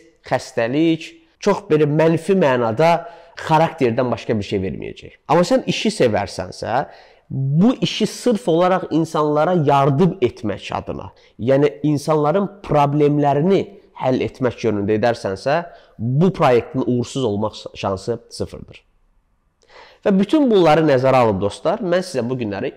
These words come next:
üç məqama xüsusilə toxunacağam ki, əgər bunu edərsinizsə, mən sizə zəmanət verirəm ki,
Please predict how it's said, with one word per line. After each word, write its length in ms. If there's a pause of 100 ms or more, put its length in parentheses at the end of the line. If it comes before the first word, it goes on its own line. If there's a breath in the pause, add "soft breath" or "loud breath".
(140)
üç 240
məqama 460 (100)
xüsusilə 480
toxunacağam 480
ki, 240
əgər 320
bunu 240
edərsinizsə, 800 (420 soft breath)
mən 160
sizə 300
zəmanət 500
verirəm 320
ki, 220